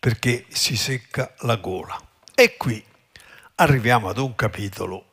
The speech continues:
vertiginoso. Questa è la colonna traiana, che è sormontata dalla statua di San Pietro, ipotetica,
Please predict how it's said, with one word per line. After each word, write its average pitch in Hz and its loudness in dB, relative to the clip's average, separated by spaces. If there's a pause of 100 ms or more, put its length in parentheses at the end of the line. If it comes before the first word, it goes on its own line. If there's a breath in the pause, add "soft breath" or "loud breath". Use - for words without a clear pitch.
(380)
vertiginoso. 98 -4 (1900 soft breath)
Questa 214 4
è - 4 (1300)
la 143 4
colonna 170 4
traiana, 120 2 (1200 loud breath)
che 175 4
è 120 2
sormontata 165 4
dalla 143 4
statua 170 2
di 135 -4
San 170 0
Pietro, 107 -6 (300)
ipotetica, 139 -4